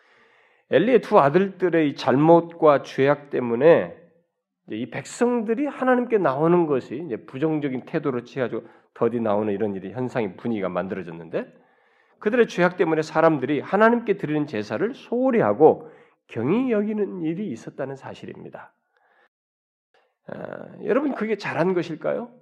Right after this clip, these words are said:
어떤 사람이, 예, 그 예수를 정말 엉망으로 믿어. 아, 정말 저 사람 보니까 예수 믿을 맛이 다 사라졌어. 그래서 나 예수 못 믿겠어.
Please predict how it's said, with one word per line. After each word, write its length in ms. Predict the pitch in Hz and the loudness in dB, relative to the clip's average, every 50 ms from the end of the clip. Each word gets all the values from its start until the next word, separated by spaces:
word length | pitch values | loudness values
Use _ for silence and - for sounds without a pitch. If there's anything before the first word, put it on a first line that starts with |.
| _ _ _ _ _ _ _ _ _ _ _ _ _ _ _ _ _ _ _ _ _ _ _ _ _ _ _ _ _ _ _ _ _ _ _ _ _ _ _ _ | _ _ _ _ _ _ _ _ _ _ _ _ _ _ _ _ _ _ _ _ _ _ _ _ _ _ _ _ _ _ _ _ _ _ _ _ _ _ _ _
어떤 280 | - 135 - 196 233 | -6 -2 0 0 -2
사람이, 760 | 240 220 196 190 190 196 190 190 208 226 196 139 98 82 - - - _ - - | 0 -4 -4 0 2 2 4 4 4 4 4 2 0 -4 -12 -20 -20 _ -14 -8
예, 320 | - 120 117 107 104 - - - _ _ _ _ _ _ _ _ | -6 -6 -6 -6 -8 -10 -12 -14 _ _ _ _ _ _ _ _
그 380 | _ - 175 190 180 - - - _ _ _ _ _ - - | _ -4 -4 -4 -4 -4 -10 -16 _ _ _ _ _ -14 -4
예수를 540 | 139 147 175 170 - 185 180 185 175 - - - - - _ _ - | 0 0 0 0 -2 -4 -4 -4 -4 -4 -10 -18 -20 -20 _ _ -14
정말 200 | - 151 156 156 - | -6 -2 -2 -2 0
엉망으로 440 | 156 156 170 170 170 156 143 131 | 0 0 2 2 2 2 0 -2
믿어. 420 | 113 92 95 87 - 80 - - _ _ _ _ _ _ _ _ _ _ _ _ _ _ _ _ _ _ | -4 -8 -12 -14 -14 -16 -16 -20 _ _ _ _ _ _ _ _ _ _ _ _ _ _ _ _ _ _
아, 160 | - 135 131 131 | -12 -10 -8 -6
정말 340 | 147 147 160 156 156 156 - - - _ _ _ _ _ | -2 0 0 0 0 -2 -14 -20 -20 _ _ _ _ _
저 100 | - 139 | -10 -4
사람 260 | 143 160 170 170 156 | 0 2 2 2 2
보니까 260 | 156 151 143 151 139 | 0 -4 -2 -2 -2
예수 360 | 127 131 131 - 147 143 147 - | -2 -4 -4 -8 -12 -12 -12 -14
믿을 240 | - 131 131 123 127 | -14 -10 -8 -6 -6
맛이 260 | 120 110 107 107 113 | -4 -6 -6 -8 -10
다 120 | - - 101 | -18 -20 -20
사라졌어. 600 | - - 117 117 107 101 - _ _ - - _ _ _ _ _ _ _ _ _ _ _ _ | -20 -14 -14 -14 -14 -14 -20 _ _ -20 -20 _ _ _ _ _ _ _ _ _ _ _ _
그래서 260 | - 135 135 127 127 | -8 -8 -6 -4 -4
나 140 | 127 123 117 | -2 -2 -4
예수 180 | 110 110 113 | -4 -6 -10
못 140 | 104 92 92 | -8 -8 -8
믿겠어. 480 | 95 92 87 - - 90 - _ - | -8 -8 -10 -14 -18 -20 -20 _ -20